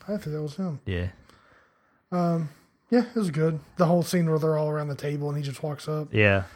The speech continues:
Speaker 1: I like that. And the guy goes, "Oh, he's not here."
Speaker 2: Yeah.
Speaker 1: <laughs>
Speaker 2: I ju-, I just want him. See, as a kid, I thought that was the scene he died 'cause it makes most logical sense.
Speaker 1: Yeah.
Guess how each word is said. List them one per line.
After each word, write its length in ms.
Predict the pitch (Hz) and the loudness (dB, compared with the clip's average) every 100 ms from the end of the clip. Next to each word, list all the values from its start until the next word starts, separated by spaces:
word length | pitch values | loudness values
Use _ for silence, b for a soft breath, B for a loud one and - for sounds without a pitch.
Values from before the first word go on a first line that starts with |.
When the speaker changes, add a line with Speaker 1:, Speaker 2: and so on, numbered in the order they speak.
| B B - | B B -16
Speaker 1:
I 60 | 139 | -14
like 120 | 135 | -12
that. 160 | - 143 | -12 -6
And 100 | 165 | -2
the 80 | 165 | 0
guy 120 | 165 | 0
goes, 180 | 165 165 | 0 0
"Oh, 120 | 202 208 _ | 0 -4 _
he's 240 | 196 208 226 | -2 2 6
not 200 | 262 320 | 6 10
here." 460 | 349 381 294 175 | 12 12 10 8
Speaker 2:
Yeah. 200 | 120 120 - | 8 8 6
Speaker 1:
<laughs> 80 | 381 - | 0 2
Speaker 2:
I 60 | |
ju-, 420 | - 233 104 180 - - | 6 6 8 2 -2 0
I 40 | |
just 400 | 113 131 113 - | 6 8 6 4
want 220 | 110 101 | 0 0
him. 300 | 95 104 95 98 | 2 0 0 -2
See, 300 | - 165 147 | 4 4 6
as 140 | 135 | 6
a 60 | 123 | 6
kid, 280 | - 170 160 | 6 8 10
I 120 | 110 | 8
thought 280 | - 117 - | 8 6 8
that 220 | 120 131 | 8 8
was 180 | 113 95 | 4 -2
the 80 | 98 | -2
scene 520 | - 98 92 92 92 - | -2 -4 -4 -6 -8 0
he 100 | 110 | 0
died 400 | 95 95 90 90 - | 2 0 0 -6 -8
'cause 140 | - 175 | 2 2
it 80 | |
makes 220 | 180 175 - | 4 0 2
most 320 | 165 156 - | 2 2 2
logical 440 | 143 143 131 120 | 4 4 2 -2
sense. 560 | 95 156 139 87 - - | 0 0 2 0 -6 -4
Speaker 1:
Yeah. 200 | 170 131 | -2 -4